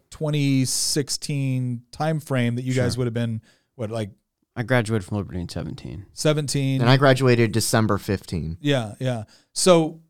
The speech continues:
Speaker 1: we are talking about not only Obama, but we're also talking about going into
Speaker 2: Trump.
Speaker 3: Oh, Trump was
Speaker 1: Trump.
Speaker 3: running by that point.
Speaker 1: Yeah,
Speaker 3: Yeah.
Speaker 1: yeah. So, I mean, d-
Speaker 2: Are you insinuating that Trump coming on the scene had something to do with that?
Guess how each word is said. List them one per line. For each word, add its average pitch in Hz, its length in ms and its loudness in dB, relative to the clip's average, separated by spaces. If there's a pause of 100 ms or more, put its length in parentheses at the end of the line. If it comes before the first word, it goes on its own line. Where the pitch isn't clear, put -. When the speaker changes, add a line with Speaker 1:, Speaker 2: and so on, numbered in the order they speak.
(380)
Speaker 1:
we 185 140 4
are 220 120 10
talking 180 340 4
about 151 240 2
not 156 200 4
only 151 360 2
Obama, 143 480 0
but 131 60 -2
we're 131 160 -2
also 135 180 -2
talking 135 220 -2
about 127 200 -2
going 135 280 -2
into 123 580 -2
Speaker 2:
Trump. 90 220 -4
Speaker 3:
Oh, 151 100 8
Trump 254 260 4
was 180 120 8
Speaker 1:
Trump. 143 160 8
Speaker 3:
running 151 280 8
by 98 140 4
that 98 220 2
point. 76 360 -6
Speaker 1:
Yeah, 151 300 6
Speaker 3:
Yeah. 127 60 0
Speaker 1:
yeah. 117 360 2 (300)
So, 175 320 6
I 175 120 2
mean, 160 200 4
d- 147 160 -6 (440)
Speaker 2:
Are 143 80 -2
you 143 120 2
insinuating 131 600 0
that 95 120 -6
Trump 120 320 0
coming 117 280 -2
on 101 120 0
the 98 60 -2
scene 104 400 -2
had 98 200 -2
something 98 260 -4
to 95 80 -2
do 104 180 -8
with 110 180 -2
that? 104 280 -2